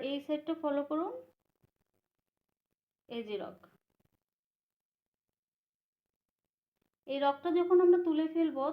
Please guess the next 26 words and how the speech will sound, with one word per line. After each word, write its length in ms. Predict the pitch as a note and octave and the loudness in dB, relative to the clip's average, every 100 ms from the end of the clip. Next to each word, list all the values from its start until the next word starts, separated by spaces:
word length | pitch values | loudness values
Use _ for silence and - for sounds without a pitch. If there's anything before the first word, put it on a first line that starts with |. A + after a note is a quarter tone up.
| D4+ | -4
তখন 320 | D4 - D4+ D#4 - _ _ | -6 -2 -2 -2 -6 _ _
আর 180 | B3+ C4+ C4+ | -8 -6 -4
মাছ 280 | B3 B3 | -6 -6
ভাজার 260 | C#4 C#4 C#4+ | -6 -6 -6
সময় 360 | C#4+ D4+ D#4 F4+ | -8 -4 0 2
আমাদের 400 | C4 B3+ C4 B3+ | 0 -6 -8 -8
গায়ে 320 | A#3+ A#3+ D4 | -8 -8 -8
তেল 280 | D4 C4 B3 | -8 -10 -10
ছিটে 280 | B3 A3 G3+ | -14 -14 -12
আসবে 360 | G3+ - - | -14 -16 -18
না। 160 | - E4 - _ _ _ _ _ _ _ _ _ _ _ _ _ _ _ _ _ _ _ _ _ _ _ _ _ _ | -18 -18 -20 _ _ _ _ _ _ _ _ _ _ _ _ _ _ _ _ _ _ _ _ _ _ _ _ _ _
তো 60 | - | -18
এভাবেই 540 | - B3+ C4+ C#4+ E4 E4 | -10 -8 -6 -2 0 2
হচ্ছে 360 | D#4+ - D#4+ | 0 -2 -4
পাঙ্গাস 500 | D#4+ C4+ B3+ C4 C4 | -4 -4 -6 -10 -10
মাছ 240 | C#4+ D4+ D#4 - _ _ _ _ _ _ _ _ _ _ _ | -8 -6 -6 -10 _ _ _ _ _ _ _ _ _ _ _
ক্লিন 280 | - C#4+ D4 | -10 -6 -6
করতে 300 | D4 D4 - | -6 -6 -6
হয় 240 | D#4+ F#4+ G4+ | -4 -2 -2
এবং 540 | D4 D4 C#4 B3+ - | -2 -2 -6 -8 -12
ভিতর 200 | B3 B3+ | -12 -10
থেকে 220 | C#4 C#4 C4 | -8 -6 -6
রক 180 | A#3 A#3 | -6 -8
ফেলে 220 | - G#3+ G3+ | -12 -12 -10
দিতে 260 | F#3+ F#3 | -12 -12
হয়। 340 | E3 G3+ G3 | -12 -12 -14